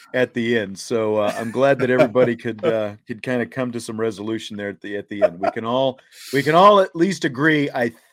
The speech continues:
Speaker 1: think, independence is the way to go as long as
Speaker 2: Absolutely.
Speaker 1: possible, right?
Speaker 2: On Independence Week in America.
Speaker 1: <laughs> There you go.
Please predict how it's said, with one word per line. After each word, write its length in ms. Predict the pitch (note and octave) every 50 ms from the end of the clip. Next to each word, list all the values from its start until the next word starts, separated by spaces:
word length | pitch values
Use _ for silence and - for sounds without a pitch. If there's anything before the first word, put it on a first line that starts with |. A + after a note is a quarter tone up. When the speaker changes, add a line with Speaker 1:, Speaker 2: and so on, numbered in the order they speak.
| _
Speaker 1:
think, 460 | - F#3 F3 D3+ C3 B2 B2+ - _ _ _ _ _ _ _ _ _ _ _ _ _ _ -
independence 880 | C3+ D3 D3 C#3+ - - C#3+ D3 B2+ G#2+ G2 F2+ E2 - - - - - -
is 140 | B2 A2+ F#2
the 80 | A2+
way 160 | A2 A#2 A#2 A2+
to 60 | G#2+
go 320 | F2 G#2+ G#2 F2+ D2+ C#2 - - -
as 120 | F#2+ F2
long 200 | G2+ G#2+ G#2+ G#2+
as 80 | G#2 G#2+
Speaker 2:
Absolutely. 440 | A2 G#2 F#2+ F2+ F2+ A2 - F2+ F#2+
Speaker 1:
possible, 100 | - - _ _ _
right? 160 | - - E3+ F#3
Speaker 2:
On 80 | -
Independence 640 | F3+ E3+ E3+ E3+ - F3+ F3+ F3 E3+ E3 D3+ - -
Week 380 | E3 D#3+ D3+ C#3 C3+ - D3 - - -
in 180 | C#3 C3 C3+ C#3+
America. 680 | C3+ B2+ C3 C3 A#2+ A2+ A2 G#2+ - - G#2 G#2+ - _
Speaker 1:
<laughs> 60 | _ _ _ _ _ -
There 160 | C#3 F3 G#3
you 120 | A#3 B3
go. 420 | - F4 F4 F4 F4 C4 E3+ -